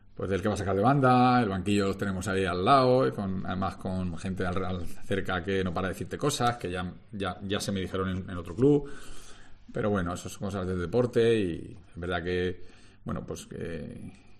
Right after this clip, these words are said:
que el respeto ahí no se, no se debe perder nunca, ¿no? De los aficionados ni de, ni de los profesionales, pero sí que es verdad que ellos aprietan y están encima y,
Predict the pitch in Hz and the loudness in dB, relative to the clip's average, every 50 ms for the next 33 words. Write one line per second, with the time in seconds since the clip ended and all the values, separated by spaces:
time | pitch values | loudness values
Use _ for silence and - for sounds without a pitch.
0 | - - - 85 85 80 85 82 - - 104 101 85 101 95 95 92 95 95 87 | -14 -8 -6 -6 -4 -4 -6 -6 -2 2 2 2 4 4 4 4 2 2 0 -2
1 | 82 104 87 80 - 101 98 101 98 92 95 - - 98 95 95 98 92 95 95 | -2 -4 -4 -4 -4 -2 0 0 0 0 -2 0 0 2 4 4 4 2 0 0
2 | 92 98 87 92 113 135 135 113 107 98 104 120 135 120 95 87 76 95 85 - | -2 0 0 2 2 2 2 0 0 0 0 0 0 0 -2 -2 -4 -6 -6 -6
3 | - 82 - 92 95 101 101 98 95 95 92 90 90 90 92 82 95 95 92 90 | -6 -4 -2 -2 0 0 0 0 0 0 0 2 0 0 0 -2 -2 -2 -2 0
4 | 90 90 87 90 90 85 - - - - - 90 - 98 98 117 123 127 139 151 | 0 0 0 0 -2 -2 -4 -6 -8 -6 -6 -4 -2 0 2 2 4 4 2 0
5 | - - - - - - - - - - 101 90 - 104 92 95 95 98 98 92 | -2 -4 -14 -16 -18 -18 -16 -16 -4 -2 -2 0 0 0 2 2 2 2 2 2
6 | 95 98 101 - 95 80 - 90 85 82 85 80 82 80 78 - - 87 87 82 | 0 0 0 -2 -4 -6 -4 -4 -6 -6 -6 -8 -8 -10 -10 -8 -6 -4 -4 -4
7 | 82 - - 107 98 90 85 90 92 92 92 87 85 82 82 - | -4 0 0 2 2 2 0 0 0 0 0 0 -2 -4 -6 -8